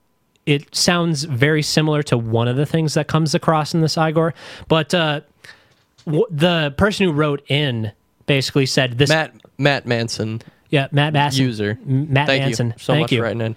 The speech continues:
Speaker 1: Yeah. Um, he basically said if you are into, like, a more,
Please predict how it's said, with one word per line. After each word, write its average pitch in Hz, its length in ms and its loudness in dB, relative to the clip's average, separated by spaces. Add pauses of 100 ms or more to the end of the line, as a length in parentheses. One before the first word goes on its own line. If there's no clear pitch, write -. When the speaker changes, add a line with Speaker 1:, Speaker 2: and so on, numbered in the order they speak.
Speaker 1:
Yeah. 143 240 2 (540)
Um, 165 480 0 (380)
he 196 160 0
basically 208 440 2
said 170 520 0
if 165 260 -2
you 165 260 2
are 135 340 -2
into, 151 520 0
like, 127 200 -2
a 135 40 -2
more, 123 580 -2